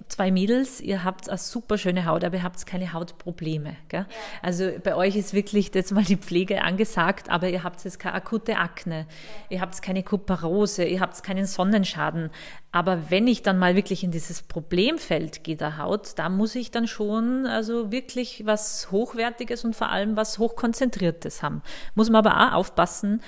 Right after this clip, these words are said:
Speaker 1: ähm, Vicky und Charlie, dass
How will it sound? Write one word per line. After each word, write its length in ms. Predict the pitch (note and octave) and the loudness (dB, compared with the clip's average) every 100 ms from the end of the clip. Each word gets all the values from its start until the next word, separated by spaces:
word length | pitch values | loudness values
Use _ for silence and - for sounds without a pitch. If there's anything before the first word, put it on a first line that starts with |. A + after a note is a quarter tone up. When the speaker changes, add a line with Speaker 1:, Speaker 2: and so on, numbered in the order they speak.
| - - - | -10 -20 -16
Speaker 1:
ähm, 640 | - E3+ F3 E3+ F3 E3+ F3 | -6 -4 -2 -2 -2 -2 -2
Vicky 300 | F3+ F#3+ - | -4 -4 0
und 120 | F#3+ F#3 | 0 0
Charlie, 460 | F3+ D#3 F#3 A3+ | 0 2 4 2
dass 400 | G#3+ G3 - - | 2 -2 -2 -8